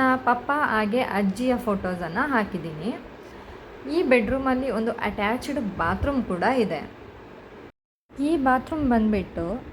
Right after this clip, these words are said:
ಐದು ಐದು ಇದೆ. ಹಾಗೆ ನಾವಿಲ್ಲಿ ವೆಸ್ಟರ್ನ್ ಟಾಯ್ಲೆಟನ್ನು ಮಾಡಿದ್ದೀವಿ. ನಂತರ ನಾವು ಇಲ್ಲಿಂದ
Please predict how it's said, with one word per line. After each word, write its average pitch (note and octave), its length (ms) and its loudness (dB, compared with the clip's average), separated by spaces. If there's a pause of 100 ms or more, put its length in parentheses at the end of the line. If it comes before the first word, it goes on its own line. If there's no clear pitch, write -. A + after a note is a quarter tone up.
(120)
ಐದು D#4+ 380 2
ಐದು A3+ 300 2
ಇದೆ. F3 240 -2 (360)
ಹಾಗೆ G#3+ 300 0
ನಾವಿಲ್ಲಿ C4+ 540 2
ವೆಸ್ಟರ್ನ್ A3+ 600 0
ಟಾಯ್ಲೆಟನ್ನು G#3 680 0
ಮಾಡಿದ್ದೀವಿ. F3+ 580 0 (760)
ನಂತರ E4 420 2
ನಾವು C#4+ 380 2
ಇಲ್ಲಿಂದ A#3 400 2